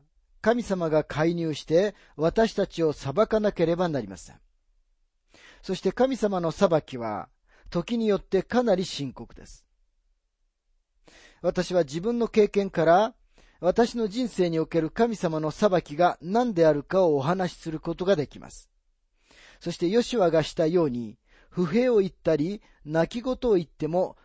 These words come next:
何の役にも立ちません。すべきことは、神様のもとに行って、惨めなことを正しく直していただくことです。私たちが自分の罪を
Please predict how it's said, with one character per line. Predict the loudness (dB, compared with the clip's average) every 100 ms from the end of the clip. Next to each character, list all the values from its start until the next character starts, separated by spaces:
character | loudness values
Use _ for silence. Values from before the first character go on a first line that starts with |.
| -14
何 | -4 0 0 -2
の | 0
役 | 2 0 -2
に | -2
も | -2
立 | -2 -4
ち | -8
ま | -14
せ | -14
ん。 | -20 _ _ _ _ _ _ _ _ _
す | -10 4
べ | 4
き | 4
こ | -6 -6
と | -2
は、 | 0 0 -2 _ _ _ -4
神 | -2 -2
様 | -4 -2 -2
の | -2
も | -2
と | 0 -2
に | -2
行 | -6
っ |
て、 | -2 2 2 0 _ -14
惨 | -4 -4 -2
め | -2 0
な | -2
こ | -4
と | -2 0 2
を |
正 | -2 -4 0 0
し | -2
く | -4 -2 -2
直 | 0 0 0
し | 0
て | -2 -2
い | -4
た | -4
だ | -2 -2
く | -6
こ | -10 -14
と | -16
で | -20
す。 | -20 _ _ _ _ _ _ _ _ _ _ -6
私 | -4 -4
た | -4
ち | -4
が | -4
自 | -4 -6
分 | -6 -4
の | -4
罪 | -4 -2 -2
を | -4 -8